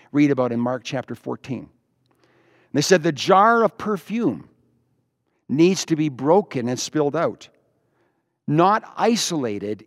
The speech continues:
inside the jar. The whole point of the perfume is that it must be used,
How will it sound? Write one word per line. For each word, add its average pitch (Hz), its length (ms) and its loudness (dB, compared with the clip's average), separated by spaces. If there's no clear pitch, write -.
inside 156 640 0
the 139 80 -2
jar. 135 460 -4
The 127 120 0
whole 185 200 2
point 254 520 4
of 185 100 4
the 165 80 2
perfume 113 640 -2
is 160 180 0
that 165 140 4
it 160 80 0
must 160 300 -2
be 156 80 -4
used, 135 640 -2